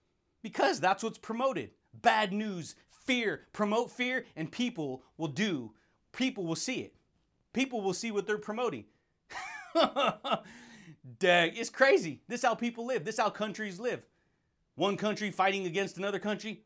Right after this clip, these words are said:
for power and control. Guess what? Neither one of them have power and control. Even though they're at those positions, they, they think they do because they're in a position that they do. They don't tru-, truly have power and control because true power and control starts in your emotional world.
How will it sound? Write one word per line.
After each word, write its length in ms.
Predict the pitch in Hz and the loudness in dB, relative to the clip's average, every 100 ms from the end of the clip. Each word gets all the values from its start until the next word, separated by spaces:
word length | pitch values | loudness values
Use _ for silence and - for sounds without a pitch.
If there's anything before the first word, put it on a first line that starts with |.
| _ | _
for 120 | - | -6
power 360 | 196 240 226 233 | 2 4 4 2
and 100 | 226 | 0
control. 460 | 233 - 262 214 - - | -4 -2 -2 -2 -6 -2
Guess 220 | 247 233 | -2 0
what? 220 | 262 214 | 0 -2
Neither 260 | 170 233 240 | -2 -4 -2
one 160 | 240 | -2
of 60 | 240 | -2
them 160 | 208 190 | -4 -2
have 220 | 202 - | -2 0
power 360 | 208 202 202 | 0 0 0
and 140 | 202 185 | -2 -2
control. 460 | 190 175 202 214 - - - | -6 -4 -4 -6 -10 -18 -8
Even 280 | 233 233 | -4 -4
though 160 | 220 226 | -2 -2
they're 180 | 208 196 | 0 0
at 160 | 202 | 0
those 220 | 196 202 - | 0 -2 -2
positions, 540 | 165 247 - 262 226 | -4 -4 -2 -4 0
they, 200 | 247 247 | 2 2
they 160 | 185 190 | 0 0
think 420 | - 254 262 262 | 0 -2 0 0
they 140 | 254 | -4
do 160 | 233 262 | -2 -2
because 340 | 233 - 190 | -2 -2 -2
they're 160 | 165 208 | 0 -2
in 80 | 185 | -2
a 60 | |
position 480 | - 127 156 208 233 | -6 -2 -2 -2 -2
that 140 | 233 226 | -4 -2
they 100 | 233 | -4
do. 160 | 254 226 - - | -8 -10 -18 -8
They 120 | 175 | -4
don't 180 | 220 208 | -2 -4
tru-, 300 | - 220 202 - | -6 -6 -6 -8
truly 300 | - 220 185 | -10 -6 -2
have 200 | 175 156 | 0 0
power 360 | - 180 160 160 | -2 -2 -2 -4
and 140 | 147 | -6
control 420 | 156 139 180 139 - - - | -8 -8 -6 -8 -12 -20 -12
because 260 | 170 180 | -4 -4
true 240 | - 254 269 | -2 -6 -2
power 400 | 214 202 170 165 | 2 2 2 -2
and 140 | 160 | -4
control 420 | 151 151 170 165 | -8 -8 -6 -6
starts 380 | 156 - 190 175 | -6 -4 -4 -2
in 100 | 160 | -6
your 120 | 156 | -6
emotional 480 | 147 160 151 151 135 | -4 -4 -4 -6 -6
world. 280 | 143 185 - | -4 -4 -6